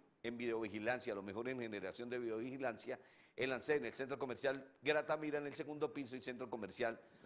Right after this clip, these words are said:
Bucacentro, el tercer piso, donde compra mi amigo, ¿cómo se llama? Mi amigo Jorge Orduz Ariza, almacén en Jorge Orduz, que está mal el sonido, me están diciendo, Nicole, pérale bola a saber qué está pasando, Juan Diego, que, que está en la transmisión. Vamos con la última noticia, y esta tiene que ver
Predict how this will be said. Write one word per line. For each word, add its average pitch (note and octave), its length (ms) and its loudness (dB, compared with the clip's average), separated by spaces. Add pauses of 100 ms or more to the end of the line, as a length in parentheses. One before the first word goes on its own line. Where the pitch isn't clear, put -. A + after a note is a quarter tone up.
(100)
Bucacentro, B2+ 580 2
el B2+ 60 6
tercer G#2+ 240 6
piso, C3 300 4
donde G2 200 4
compra A2+ 320 4
mi A2 80 4
amigo, G#2+ 800 8
¿cómo A2+ 160 -4
se A#2+ 120 -2
llama? D#3+ 280 2 (580)
Mi A2 80 -2
amigo D3 300 6
Jorge D#3 260 8
Orduz D#3 340 10
Ariza, G#3+ 680 12 (220)
almacén F#2 340 2
en B2 80 2
Jorge G#2+ 220 6
Orduz, A#2 360 4 (300)
que - 100 0
está D3+ 140 8
mal E3+ 140 12
el D#3+ 100 6
sonido, D#3 320 8
me D3 60 4
están C#3+ 180 4
diciendo, D#3 600 8
Nicole, A#2+ 280 6
pérale C3 320 8
bola B2+ 200 8
a - 20 6
saber G#2+ 240 4
qué - 80 -4
está - 160 4
pasando, B2+ 320 8
Juan A2 160 8
Diego, A#2+ 260 6
que, A2+ 180 2
que G#2+ 100 0
está G#2 180 4
en G#2+ 80 4
la A2 80 4
transmisión. G2+ 440 0 (960)
Vamos G3 220 12
con G3 120 10
la E3 80 12
última F3 320 8
noticia, C#3+ 480 8
y C#3 80 8
esta E3 180 12
tiene F#3 260 2
que F#3+ 140 12
ver D#3 320 12